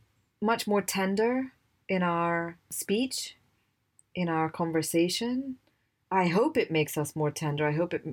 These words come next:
it makes us think more about what others go through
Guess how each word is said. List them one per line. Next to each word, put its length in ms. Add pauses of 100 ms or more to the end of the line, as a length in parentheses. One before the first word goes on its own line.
(140)
it 180
makes 280
us 320
think 340
more 320
about 340 (380)
what 220
others 340
go 220
through 420